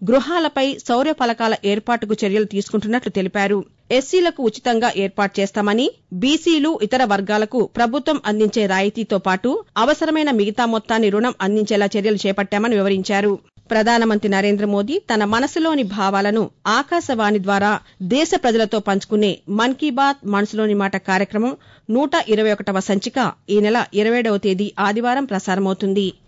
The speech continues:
మన్ కీ బాత్ కార్యక్రమానికి ప్రజలు తమ సూచనలు అందించాలని ప్రధానమంత్రి కోరారు.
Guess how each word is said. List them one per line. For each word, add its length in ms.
మన్ 220
కీ 140
బాత్ 280
కార్యక్రమానికి 800
ప్రజలు 360
తమ 180
సూచనలు 600
అందించాలని 680
ప్రధానమంత్రి 640
కోరారు. 440